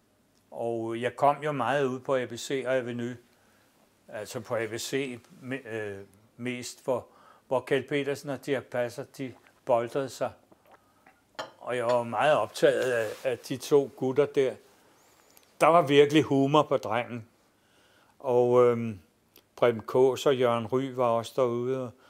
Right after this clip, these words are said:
Og det var jo Stig Lommer, der stod for det hele. Og jeg tænkte, Stig Lommer, det er ligesom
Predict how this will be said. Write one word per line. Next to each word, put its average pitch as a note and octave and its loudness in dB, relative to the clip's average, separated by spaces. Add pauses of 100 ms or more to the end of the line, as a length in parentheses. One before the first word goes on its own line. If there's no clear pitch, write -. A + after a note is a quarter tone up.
(240)
Og B2+ -2
det C#3 6
var C#3 8
jo C3 8
Stig C#3 2
Lommer, D3+ 4
der D3+ 4
stod C#3+ 4
for C#3+ 2
det C3+ 2
hele. B2 -2 (880)
Og B2 2
jeg C3 4 (400)
tænkte, B2 0 (840)
Stig - -4
Lommer, C3 4
det C#3+ 6
er C#3 0
ligesom C#3 0